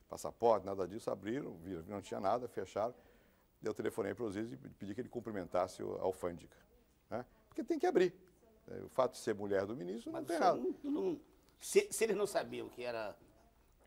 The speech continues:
Speaker 2: que era a dona
Speaker 1: Não,
Speaker 2: Ruth,
Speaker 1: ela
Speaker 2: não
Speaker 1: não
Speaker 2: era,
Speaker 1: disse.
Speaker 2: não era
Speaker 1: Ela,
Speaker 2: preciso que
Speaker 1: sim,
Speaker 2: eles
Speaker 1: mas ela tem o passaporte
Speaker 2: ligassem,
Speaker 1: vermelho.
Speaker 2: que o senhor ligasse.
Speaker 1: Não, não, tem o passaporte vermelho.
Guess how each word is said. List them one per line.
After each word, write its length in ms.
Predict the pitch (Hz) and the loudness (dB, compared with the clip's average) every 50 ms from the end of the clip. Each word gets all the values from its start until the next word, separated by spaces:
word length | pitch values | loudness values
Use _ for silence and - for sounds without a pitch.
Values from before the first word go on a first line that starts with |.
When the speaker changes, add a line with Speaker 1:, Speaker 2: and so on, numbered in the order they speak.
| _ _ | _ _
Speaker 2:
que 80 | - 139 | -2 0
era 80 | 123 117 | 0 0
a 40 | |
dona 220 | 110 117 110 107 95 | -2 -2 -4 -2 2
Speaker 1:
Não, 80 | 117 117 | 2 2
Speaker 2:
Ruth, 100 | 117 107 | 4 8
Speaker 1:
ela 220 | 127 139 160 156 | 8 10 10 10
Speaker 2:
não 100 | 151 143 | 10 8
Speaker 1:
não 80 | 120 104 | 6 6
Speaker 2:
era, 80 | 98 | 6
Speaker 1:
disse. 160 | - - 127 147 | 4 2 0 -2
Speaker 2:
não 140 | 160 165 | 0 0
era 240 | 175 170 185 175 - - | 2 2 2 0 0 2
Speaker 1:
Ela, 200 | 156 120 135 143 | 6 8 8 8
Speaker 2:
preciso 180 | 139 196 156 139 | 8 6 0 -6
que 100 | - - | -4 -4
Speaker 1:
sim, 60 | - 156 | -2 -2
Speaker 2:
eles 120 | 131 117 | -2 2
Speaker 1:
mas 240 | 131 143 160 160 131 | 6 10 10 12 12
ela 180 | 127 147 160 156 | 12 12 10 8
tem 120 | - 175 | 6 2
o 20 | 143 | 0
passaporte 380 | 160 147 139 139 135 139 135 - | 0 0 0 2 4 4 4 6
Speaker 2:
ligassem, 180 | - 104 101 | 4 4 8
Speaker 1:
vermelho. 280 | 123 147 135 92 90 90 | 8 8 8 6 2 0
Speaker 2:
que 100 | - 165 | 2 2
o 80 | 165 | 2
senhor 140 | - - 165 | 2 2 0
ligasse. 300 | 156 151 123 123 180 190 | 0 0 0 0 0 2
Speaker 1:
Não, 80 | 226 240 | 2 0
não, 200 | 208 214 233 233 | 2 0 0 0
tem 140 | - 165 156 | 0 -4 -2
o 40 | |
passaporte 440 | 151 175 160 170 156 - 151 139 - | -2 -2 -2 -2 -2 0 -2 0 0
vermelho. 360 | 101 90 87 110 131 117 - | -2 -2 -2 -2 -4 -6 -8